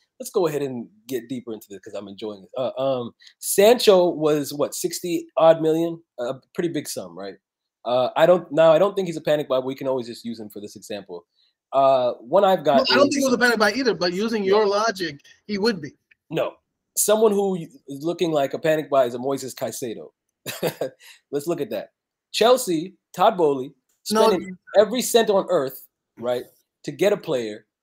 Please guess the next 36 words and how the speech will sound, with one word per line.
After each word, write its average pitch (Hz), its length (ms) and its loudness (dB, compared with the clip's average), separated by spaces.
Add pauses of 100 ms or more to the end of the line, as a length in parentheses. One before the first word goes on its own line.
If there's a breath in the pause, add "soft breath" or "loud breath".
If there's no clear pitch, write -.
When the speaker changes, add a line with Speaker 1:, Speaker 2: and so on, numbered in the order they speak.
(320)
Speaker 1:
because 143 400 -4
other 185 220 2
teams 170 320 -4
want 156 240 0
him. 101 200 -12
Him 170 180 -2
and, 131 100 -8
uh, 127 40 -6 (160)
Liverpool 165 440 -2
were 156 120 0
in 151 120 -2
a, 143 80 -2
a 135 160 -4
bidding 147 280 -6
war, 147 200 0
if 143 100 -10
you 143 80 -8
will. 147 320 -2 (220)
Now 120 120 -8
Chelsea's 156 400 -4
getting 143 320 -2
in 151 140 -6
the 143 80 -4
situation 147 500 -6
where 127 80 -6
they're 139 120 -6
getting 139 180 -6
fleeced 151 320 -10
by 139 140 2
Brighton, 135 360 -2
where 123 120 -8
they 127 100 -8
gotta 131 220 -2
pay 143 200 -6
the 147 100 -8
premium 135 440 -6